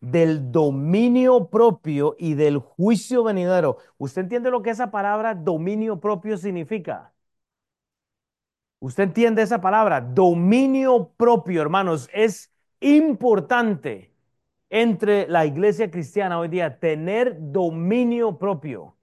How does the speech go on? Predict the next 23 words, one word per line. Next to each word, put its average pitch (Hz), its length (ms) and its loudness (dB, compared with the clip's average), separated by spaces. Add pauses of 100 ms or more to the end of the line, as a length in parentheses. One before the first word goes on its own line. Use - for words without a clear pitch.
(640)
Pero 151 200 4
hoy, 185 160 8
eh, 175 640 2
el, 156 180 -2
el 151 200 -2
banco 202 440 2
nos 214 180 0
domina, 190 380 2
hermanos. 147 640 -6 (440)
Eh, 147 140 -14 (180)
o 139 60 -10
sea, 165 260 2
la, 151 240 2
la, 143 300 2
la 135 220 0
comida, 202 460 2
las 170 120 2
malas 143 260 -4
palabras, 202 520 0
el 156 80 -4
alcohol, 202 600 -2 (240)
la 117 160 -6
fiesta, 196 560 -2